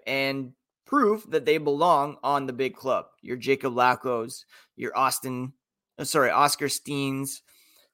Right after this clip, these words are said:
um, maybe a guy like Mark McLaughlin, Georgi Merkulov. Of course, there are two guys at training camp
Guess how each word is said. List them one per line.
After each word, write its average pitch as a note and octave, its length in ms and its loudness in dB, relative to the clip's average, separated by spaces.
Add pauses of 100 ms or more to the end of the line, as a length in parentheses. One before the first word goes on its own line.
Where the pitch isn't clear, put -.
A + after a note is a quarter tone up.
um, A#2+ 760 -2 (460)
maybe C#3 260 0
a C3+ 60 6
guy C3+ 180 6
like C3+ 160 4
Mark C#3 260 2
McLaughlin, C3 760 0 (800)
Georgi C3+ 320 4
Merkulov. A#2 600 0
Of B2+ 160 -4
course, D#3 240 4
there D3 180 4
are F3 420 10 (600)
two G#3 180 2
guys D#3 460 10 (800)
at E3 180 6
training E3 300 2
camp D3+ 360 2